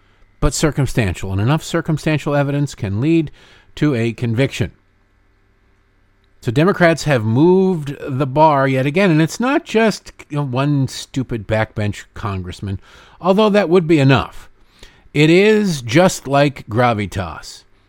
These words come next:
It is how the world works. Kyle Griffin.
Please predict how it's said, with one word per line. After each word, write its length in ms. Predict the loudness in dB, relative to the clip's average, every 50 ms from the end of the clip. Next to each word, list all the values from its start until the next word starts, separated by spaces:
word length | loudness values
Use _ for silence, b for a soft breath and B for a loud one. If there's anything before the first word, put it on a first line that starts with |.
| _ _ -6
It 200 | -2 -2 -2 2
is 420 | 2 2 4 4 2 0 -2 -4
how 320 | -4 0 0 2 2 2
the 80 | 0 -2
world 460 | -2 -2 0 0 0 0 0 -2 -4
works. 580 | -2 -2 -2 -2 -2 -4 -12 -20 -20 -20 -20 _ _ b b b b b b b b b b b -12
Kyle 540 | -4 2 4 6 6 6 4 4 2 2 0
Griffin. 560 | -2 -4 -2 0 2 2 0 0 -4 -8